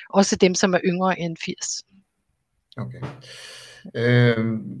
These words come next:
Speaker 2: nu
Speaker 1: Jeg må lige, jeg må
Speaker 2: sidder
Speaker 1: lige sige det en gang til. Altså, det, det, det er usandsynligt. Det, det er en meget lav sandsynlighed for, at man får en alvorlig sygdom, hvis man er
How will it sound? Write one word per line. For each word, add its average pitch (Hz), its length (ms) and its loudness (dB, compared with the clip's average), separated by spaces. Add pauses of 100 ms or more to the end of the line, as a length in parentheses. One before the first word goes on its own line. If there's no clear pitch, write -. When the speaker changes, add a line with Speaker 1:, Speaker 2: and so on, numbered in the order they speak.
(180)
Speaker 2:
nu 147 180 -4
Speaker 1:
Jeg 208 140 10
må 226 60 10
lige, 233 180 8
jeg 247 80 8
må 240 60 8
Speaker 2:
sidder - 20 10
Speaker 1:
lige 254 260 8
sige 262 140 8
det 247 100 10
en 226 80 6
gang 202 180 4
til. 208 160 6
Altså, 196 220 2
det, 202 140 0
det, 214 160 0 (140)
det 220 60 0
er 202 40 -2
usandsynligt. 220 580 0
Det, 220 200 4
det 220 60 6
er 214 40 8
en 196 60 0
meget 208 180 8
lav 247 240 6
sandsynlighed 226 480 4
for, 208 120 4
at 196 60 4
man 202 140 2
får 202 360 4 (240)
en 208 140 4
alvorlig 202 400 4
sygdom, 202 460 0
hvis 190 180 -6
man 180 180 0
er 175 240 2